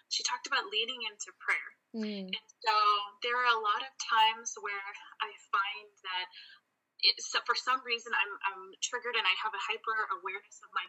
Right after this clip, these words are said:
Speaker 1: body and, and I feel suddenly really gross.
Speaker 2: Yeah.
Speaker 1: But I've, I've, and when I feel those, the, the, that feeling, when I've st-,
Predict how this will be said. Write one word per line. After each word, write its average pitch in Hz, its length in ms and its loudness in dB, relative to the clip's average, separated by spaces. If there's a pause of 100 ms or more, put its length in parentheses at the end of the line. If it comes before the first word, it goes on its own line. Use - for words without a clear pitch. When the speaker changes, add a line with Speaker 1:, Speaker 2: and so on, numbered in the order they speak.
Speaker 1:
body 190 300 2
and, 180 120 -6
and - 140 -10
I - 160 -8
feel 196 140 -6 (100)
suddenly 190 380 -14
really 175 220 -20
gross. - 360 -8 (320)
Speaker 2:
Yeah. 196 260 -2 (200)
Speaker 1:
But 233 120 0 (380)
I've, 240 240 8 (400)
I've, 415 300 4 (500)
and 226 120 -2
when 233 120 4
I 220 80 8 (120)
feel 330 180 0
those, 240 320 0 (100)
the, 202 120 2 (300)
the, 202 80 2 (140)
that 190 160 6 (100)
feeling, 208 460 -2 (600)
when 233 140 4
I've 220 180 2
st-, - 280 -4